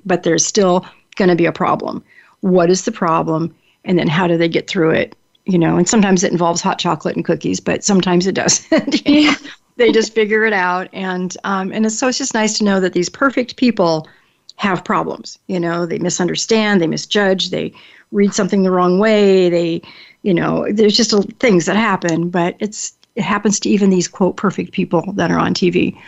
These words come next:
Speaker 1: So if it happens to them, why w-, shouldn't I expect things like that to happen to me? I'm not perfect.
Speaker 2: Uh-huh.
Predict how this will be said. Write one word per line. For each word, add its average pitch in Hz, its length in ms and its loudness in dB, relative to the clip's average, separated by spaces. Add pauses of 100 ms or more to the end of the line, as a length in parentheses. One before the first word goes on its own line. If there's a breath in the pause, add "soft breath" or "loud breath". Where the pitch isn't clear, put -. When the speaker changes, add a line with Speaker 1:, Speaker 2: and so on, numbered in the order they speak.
(220 loud breath)
Speaker 1:
So - 160 -2
if 185 80 -2
it 208 60 2
happens 208 340 0
to 190 80 -2
them, 165 380 0 (420 soft breath)
why 190 140 -2
w-, 185 300 -2
shouldn't 185 300 0
I 165 100 0
expect - 460 -8
things 175 200 2
like 160 200 -2
that - 160 -6
to - 80 -4
happen 156 320 -2
to - 120 -4
me? - 220 -2 (160)
I'm 170 180 2
not 165 240 4
perfect. 220 200 2
Speaker 2:
Uh-huh. 226 480 0